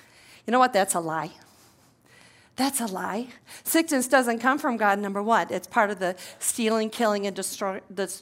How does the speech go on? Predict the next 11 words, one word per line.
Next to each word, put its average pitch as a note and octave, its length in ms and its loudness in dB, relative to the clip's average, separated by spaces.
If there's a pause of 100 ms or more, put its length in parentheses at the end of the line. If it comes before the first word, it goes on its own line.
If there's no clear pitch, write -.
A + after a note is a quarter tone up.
destruction G#3 800 -4 (380)
of F#3 120 2
the G#3 160 -4
enemy, G#3 480 -2 (200)
because A3+ 320 0
Jesus B3+ 300 0
says, G#3+ 260 0
"I A3+ 120 6
only A3+ 240 -2
bring A3 260 -4
life." - 580 -6